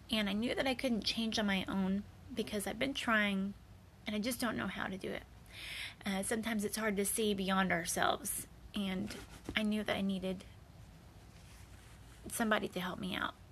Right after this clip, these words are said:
And I also know that I can lean on God, and I know that God can help me change, but I knew I needed somebody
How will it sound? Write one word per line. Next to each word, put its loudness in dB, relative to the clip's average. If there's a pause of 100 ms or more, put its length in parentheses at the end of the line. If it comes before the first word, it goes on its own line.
(120)
And 0
I 2
also 0
know 2
that 0
I 2
can -2
lean 0
on 2
God, 2
and 0
I 0
know 0
that -2
God -2
can -4
help -4
me -4
change, -2
but -2
I -2
knew -2
I 0
needed -2
somebody 0